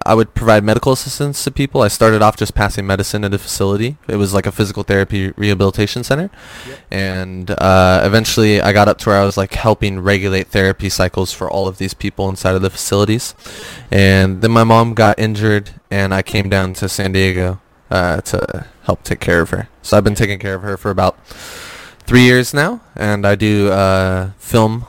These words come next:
Speaker 1: on the side, like, I video things from Craigslist ads and such, and,
Speaker 2: Yeah.
Speaker 1: uh, yeah, and I just, I'm starting a job on Tuesday teaching chess.
Speaker 2: Teaching chess?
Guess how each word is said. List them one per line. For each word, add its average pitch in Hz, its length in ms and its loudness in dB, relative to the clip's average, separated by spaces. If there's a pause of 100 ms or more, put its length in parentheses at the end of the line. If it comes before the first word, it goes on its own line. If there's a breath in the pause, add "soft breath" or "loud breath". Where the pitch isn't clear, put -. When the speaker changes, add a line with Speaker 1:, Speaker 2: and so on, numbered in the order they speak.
Speaker 1:
on 104 120 -2
the 101 80 -2
side, 110 280 4
like, 101 160 -2
I 98 60 2
video 98 380 0
things 98 340 -4
from 95 300 -4
Craigslist 101 520 -2
ads 98 240 0
and 104 140 -6
such, - 600 -2
and, 90 360 -2
Speaker 2:
Yeah. 92 100 -4
Speaker 1:
uh, 92 280 -6 (520)
yeah, - 220 -4 (120)
and 110 120 4
I 113 60 8
just, 123 360 2
I'm 120 160 -8
starting 120 360 0
a - 40 0
job 113 200 4
on 110 100 -4
Tuesday 107 360 -4
teaching 101 340 -10
chess. - 380 -10 (800 soft breath)
Speaker 2:
Teaching 151 360 -20
chess? - 500 -20